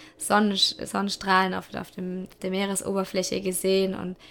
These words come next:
es war total ruhig, es war, es war kaum jemand draußen, es waren, glaub ich, noch zwei andere Surfer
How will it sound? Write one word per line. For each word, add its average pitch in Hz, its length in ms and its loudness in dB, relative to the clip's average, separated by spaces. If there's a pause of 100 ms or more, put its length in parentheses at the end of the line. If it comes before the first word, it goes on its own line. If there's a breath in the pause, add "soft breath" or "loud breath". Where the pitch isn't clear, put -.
(240 loud breath)
es - 140 -6
war 190 220 6
total 214 480 4
ruhig, 220 500 8
es - 180 -6
war, 190 240 0
es - 140 -6
war 196 100 -6
kaum 214 360 4
jemand 196 380 0
draußen, 202 300 2
es 190 80 -8
waren, 190 140 -6
glaub 190 160 -8
ich, 185 60 -10
noch 185 260 -10
zwei 190 340 -2
andere 196 420 0
Surfer 190 580 -4